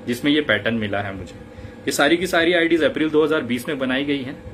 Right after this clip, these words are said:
नई आईडीज हैं और उस आईडीओ के ऊपर दस से पन्द्रह followers हैं और उसको इन्होंने retweet किया है। आपको पता है ये सब आईडीज में खास बात क्या है?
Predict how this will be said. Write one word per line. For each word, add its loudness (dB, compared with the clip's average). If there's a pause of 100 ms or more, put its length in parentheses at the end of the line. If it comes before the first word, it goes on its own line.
(100)
नई 4
आईडीज 2
हैं -8 (360)
और 4
उस 4
आईडीओ 6
के -2
ऊपर -4 (280)
दस 2
से 0
पन्द्रह 2
followers 0
हैं -6 (840)
और 6
उसको 2
इन्होंने 4
retweet 2
किया -4
है। -12 (600)
आपको 4
पता 4
है 2
ये 4
सब 0
आईडीज 4
में -2 (140)
खास 0
बात -2
क्या -2
है? -6